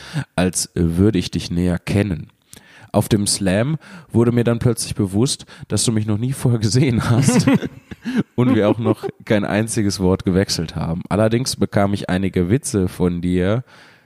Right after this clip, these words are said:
äh, bekamen einige Witze von dir eine viel tiefere Bedeutung, wenn man weiß, dass du zum Beispiel wirklich Schwierigkeiten hast, deine Gefühle auszudrücken.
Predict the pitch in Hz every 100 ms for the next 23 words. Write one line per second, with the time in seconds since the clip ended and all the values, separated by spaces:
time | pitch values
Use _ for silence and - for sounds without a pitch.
0 | _ - 110 110 113 127 123 - 117 113
1 | 107 151 - 110 95 101 85 98 - 123
2 | - 123 113 98 95 95 95 117 - 98
3 | 120 - - 135 101 113 117 101 98 117
4 | - 110 - 120 - 107 98 - 107 101
5 | 110 123 117 - 104 110 113 113 120 -
6 | 123 139 143 156 113 80 82 - 87 85
7 | 80 80